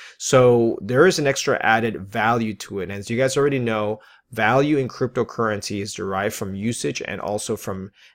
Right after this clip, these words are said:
network adoptability and it going mainstream. So the more it gets used, the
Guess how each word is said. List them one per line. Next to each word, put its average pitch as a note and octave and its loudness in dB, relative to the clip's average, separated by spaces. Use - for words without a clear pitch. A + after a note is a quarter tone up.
network A2 -4
adoptability A2 0
and F#2+ -10
it G2+ -8
going G2+ -6
mainstream. A#2+ -6
So A2 -4
the G2+ -6
more A2 4
it C#3 2
gets - -4
used, A#2+ -4
the G#2 -8